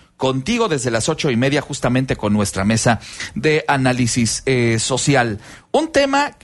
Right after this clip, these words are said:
ya les había dicho yo desde el arranque, pues la verdad es que está, eh, de mucha polémica, porque hay muchas opiniones al respecto.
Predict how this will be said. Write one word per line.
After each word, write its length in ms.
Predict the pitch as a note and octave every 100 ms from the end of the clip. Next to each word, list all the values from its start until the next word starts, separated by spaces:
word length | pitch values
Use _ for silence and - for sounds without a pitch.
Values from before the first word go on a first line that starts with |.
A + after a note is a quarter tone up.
| -
ya 320 | B2+ B2+ F#3+
les 160 | F#3
había 180 | C#3+ E3+
dicho 260 | D3+ D3 D3+
yo 140 | C#3+
desde 460 | D#3 B2 B2 - C3+
el 100 | C3
arranque, 580 | B2 D3 D#3 F3 F3 D#3+ - -
pues 200 | B2+ A#2+
la 120 | A#2+ A2+
verdad 320 | A2 C#3 E3+
es 140 | D#3+
que 80 | B2
está, 500 | A2 D3+ D3+ G3+ A3+ - - - _
eh, 480 | B2 B2+ B2+ B2 B2+ C#3
de 140 | D3
mucha 320 | F#3 G#3+ A3+
polémica, 560 | E3+ C3+ B2 A2 - G#2+
porque 260 | A#2 A2 D3+
hay 80 |
muchas 380 | E3 E3+ D#3 E3
opiniones 580 | A2 A#2+ A#2+ C#3 D3 C3
al 140 | B2+
respecto. 680 | C3 D3 - G3 - G3+ G3